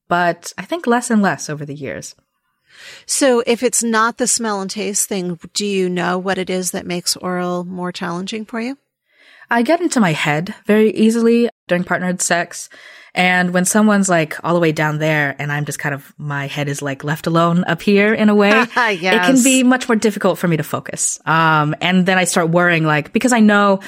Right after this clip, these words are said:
Speaker 1: it's very difficult really to make me come during partnered sex. So then I worry, like, "Oh, am I taking too long? Is this a burden?" Like, all, all of these nervous thoughts, um, that, like, you know, I feel like ev-, eventually over time, I'll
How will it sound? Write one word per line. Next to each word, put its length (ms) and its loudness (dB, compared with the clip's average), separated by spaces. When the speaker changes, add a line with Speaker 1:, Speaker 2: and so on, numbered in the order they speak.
Speaker 1:
it's 180 2
very 160 2
difficult 560 -6
really 300 0
to 120 -4
make 160 -2
me 80 -4
come 340 -8
during 160 -4
partnered 360 -6
sex. 280 -4
So 80 -4
then 120 -2
I 80 0
worry, 300 0
like, 140 -6
"Oh, 160 4
am 80 0
I 80 -2
taking 240 2
too 140 4
long? 400 2
Is 120 0
this 120 -4
a 40 -2
burden?" 460 2
Like, 160 2
all, 220 4
all 160 4
of 100 2
these 340 4
nervous 500 4
thoughts, 560 -2
um, 640 0
that, 580 -2
like, 380 -4
you 80 -4
know, 80 4
I 120 2
feel 220 0
like 340 0
ev-, 300 0
eventually 380 2
over 140 2
time, 360 0
I'll 360 0